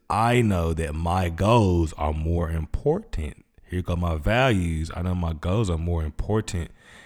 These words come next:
than the, uh, sleazy attitude that I'm giving these guys, or I know it's more important than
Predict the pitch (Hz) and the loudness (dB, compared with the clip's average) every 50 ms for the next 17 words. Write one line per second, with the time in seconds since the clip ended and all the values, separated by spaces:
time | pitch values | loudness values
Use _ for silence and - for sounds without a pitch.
0 | - _ - - 85 80 90 85 82 82 82 82 80 78 - - - - - _ | -20 _ -20 -14 -8 -6 -4 -4 -2 -2 -4 -4 -4 -6 -10 -14 -20 -20 -20 _
1 | _ _ _ - - 85 80 78 78 76 78 - _ - 76 82 82 80 78 76 | _ _ _ -10 -8 -6 -4 -4 -4 -6 -8 -10 _ -12 -10 -8 -6 -6 -6 -6
2 | 73 69 69 - _ _ _ _ _ - - - 90 92 95 98 95 87 90 87 | -8 -10 -12 -16 _ _ _ _ _ -14 -10 -6 -2 0 2 2 2 2 2 -2
3 | 85 - 87 101 101 95 87 - - 85 82 80 76 78 80 80 80 80 80 76 | 0 0 0 2 2 2 0 0 0 0 0 0 0 -2 -4 -4 -4 -4 -6 -4
4 | 80 90 87 85 85 82 80 76 73 76 85 92 95 98 92 85 87 78 71 71 | -4 -4 -2 -2 -2 -4 -4 -6 -8 -4 -2 0 2 2 0 0 -2 -4 -4 -2
5 | 69 69 71 78 73 78 80 82 82 80 80 80 78 82 80 82 80 78 73 - | -4 -6 -6 -4 -4 -2 -2 0 0 0 0 -2 -2 -4 -4 -4 -4 -6 -4 -4
6 | - 101 92 90 - - 82 80 76 67 71 76 82 78 78 76 73 73 71 | -2 0 0 0 0 -2 -4 -4 -4 -6 -6 -6 -4 -4 -2 -4 -4 -6 -8